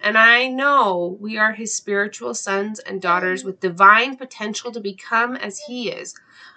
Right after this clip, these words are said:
I also know that as children of God,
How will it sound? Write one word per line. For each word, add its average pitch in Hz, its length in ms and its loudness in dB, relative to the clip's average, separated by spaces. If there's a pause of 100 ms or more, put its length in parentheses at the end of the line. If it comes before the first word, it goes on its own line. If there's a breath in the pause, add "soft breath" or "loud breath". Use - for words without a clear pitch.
I 202 200 -4 (120)
also 269 520 0
know 165 580 0 (380)
that 202 160 0
as 220 240 -4
children 240 400 -4
of 226 160 -2
God, 202 460 4